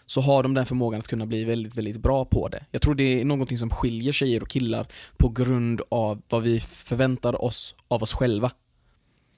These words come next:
Killar förväntas att vara väldigt dåliga i skolan, så då beter vi oss på ett visst sätt. Medan tjejer kanske å andra sidan förväntas vara de duktiga i skolan, de som får bra resultat, så de sitter, sätter sig in i det och gräver sig väldigt djupt, oavsett om det är teknik eller inte.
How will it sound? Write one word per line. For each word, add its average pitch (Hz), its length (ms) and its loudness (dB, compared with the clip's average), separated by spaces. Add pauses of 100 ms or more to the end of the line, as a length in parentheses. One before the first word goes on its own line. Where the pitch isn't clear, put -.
(420)
Killar 127 260 4
förväntas 143 500 0
att - 200 -2
vara 120 380 2
väldigt 117 240 -2
dåliga 120 320 0
i 156 60 -2
skolan, 139 480 -4
så - 120 -2
då 117 120 -2
beter 113 400 -2
vi 107 120 -2
oss 110 140 -4
på - 100 -10
ett 110 60 -8
visst 123 220 -10
sätt. - 280 -10 (380)
Medan 117 160 -2
tjejer 117 320 0
kanske 127 240 -4
å - 20 -2
andra 160 220 -2
sidan 113 320 -2 (400)
förväntas 117 540 -2
vara 107 360 0 (460)
de 175 260 0
duktiga 165 280 0
i 113 40 -4
skolan, 107 340 -6
de 139 100 -4
som 139 180 -2
får 151 120 -2
bra 123 260 4
resultat, - 480 -6
så - 120 -4
de 120 120 -2
sitter, - 360 -4
sätter - 300 -2
sig 110 220 -2
in 151 260 2
i 113 120 2
det 104 80 -2
och 113 100 -2
gräver 107 280 -2
sig 113 140 -4
väldigt 117 300 -4
djupt, 190 300 -6
oavsett 147 440 -2
om 202 80 0
det 156 80 2
är - 20 0
teknik - 440 -4
eller 117 100 -4
inte. 110 240 -8